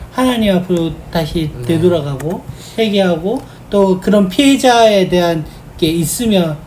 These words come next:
Speaker 1: 또 가서 용서함을 구하고
Speaker 2: 네.
Speaker 1: 그러한 일련의 과정들이, 어, 있어야 되지 않을까, 크리스천이라면.
Speaker 2: 맞아요.
Speaker 1: 어, 요, 저는 맨 처음에 주제를 딱 받아 듣고는 "아,
Speaker 2: 난감?
Speaker 1: 요, 아니, 좀 별로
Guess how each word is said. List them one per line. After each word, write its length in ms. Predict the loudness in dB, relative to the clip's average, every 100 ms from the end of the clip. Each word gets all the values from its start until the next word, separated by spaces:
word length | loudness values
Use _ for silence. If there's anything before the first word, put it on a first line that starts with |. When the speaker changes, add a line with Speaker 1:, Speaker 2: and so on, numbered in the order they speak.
| -20 -10
Speaker 1:
또 100 | -6
가서 320 | -2 0 2 4
용서함을 520 | 6 4 2 0 0
구하고 480 | 0 0 0 -4 -10 -12
Speaker 2:
네. 160 | -10 -10 -12 -4
Speaker 1:
그러한 400 | 4 6 6 4
일련의 420 | 2 2 2 0
과정들이, 840 | 0 0 0 0 0 0 0 -2 -6 -14 -16 -16 -14
어, 160 | -8 -4
있어야 400 | -2 -2 2 2
되지 240 | 2 -2
않을까, 380 | -2 -4 -8 -12 -12
크리스천이라면. 600 | -10 -8 -4 -4 -4 -8 -8
Speaker 2:
맞아요. 300 | -8 -10 -12 -14 -18 -4
Speaker 1:
어, 160 | 0 4
요, 160 | 4 2 -2 -12 -6
저는 400 | 0 4 4 2
맨 160 | 2 2
처음에 240 | 0 -2
주제를 400 | -2 0 0 0
딱 160 | -4 0
받아 260 | 2 4
듣고는 720 | 2 0 2 4 4 2 -2 -8 -14 -18 -16 -16 -16 -12
"아, 60 | -6
Speaker 2:
난감? 340 | -4 0 2
Speaker 1:
요, 40 | 0 -2 -8 -2
아니, 340 | 0 2 -2 -6
좀 240 | -8 -8 -12 -20 -6
별로 200 | -2 -2